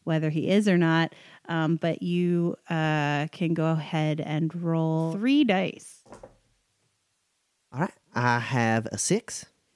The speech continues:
Speaker 1: Uh, so that is, uh, three segments on the healing clock.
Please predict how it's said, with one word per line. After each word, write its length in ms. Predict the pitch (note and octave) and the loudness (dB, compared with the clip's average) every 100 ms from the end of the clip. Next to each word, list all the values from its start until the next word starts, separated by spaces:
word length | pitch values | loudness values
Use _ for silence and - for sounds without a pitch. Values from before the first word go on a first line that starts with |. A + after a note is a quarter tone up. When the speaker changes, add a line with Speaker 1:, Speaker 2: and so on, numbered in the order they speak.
| _ G#3 | _ 0
Speaker 1:
Uh, 500 | G#3+ G3+ F#3+ F#3+ G3 | 6 6 6 4 0
so 260 | - G#3+ | 4 6
that 280 | G3 G3 G3 | 8 6 6
is, 400 | G3+ G3 F#3+ F3+ | 6 6 6 4
uh, 320 | - F3 F3 F3 | 0 2 4 2
three 760 | - - A3+ B3+ C4 C4+ C#4 | -2 -2 2 4 6 6 6
segments 720 | - - A3 A3 C4 C4 - | 4 2 2 4 4 4 0
on 400 | - F#3+ F#3 F#3 F3 | -4 0 4 2 2
the 300 | F#3 F3+ F3 | 0 -2 -2
healing 760 | - G3 F#3 F#3 F#3+ F#3+ F#3+ - - _ | -2 -2 0 2 4 4 2 -4 -18 _
clock. 560 | - F#3 B3 F#4+ - | -6 -2 -2 -4 -14